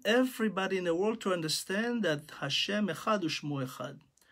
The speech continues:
The Zohar Kadosh says that even just by looking at people, Mashiach ben Yosef can burn them like laser, so to speak, with his sight.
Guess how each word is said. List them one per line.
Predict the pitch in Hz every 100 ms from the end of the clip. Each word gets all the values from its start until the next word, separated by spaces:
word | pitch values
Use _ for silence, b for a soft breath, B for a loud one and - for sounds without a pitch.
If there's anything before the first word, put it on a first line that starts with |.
| b b b b
The | 143
Zohar | 139 208 208
Kadosh | 202 202 214 208
says | - 214 202 190 160
that | 170 -
even | 170 185 180 190 180
just | 156 160 147
by | 156
looking | 156 175 214 220 - 143 127
at | 131 -
people, | - 131 - 147 233 262 - _ - - - _ _ _ _
Mashiach | 151 147 - 208 175
ben | 165 170
Yosef | 156 151 - 202 -
can | - 156
burn | 143 139 190 196
them | 143 131
like | 135 135
laser, | 151 165 160 127 120
so | - 127
to | 127
speak, | - 139 139
with | 135
his | 131 -
sight. | - 139 135 -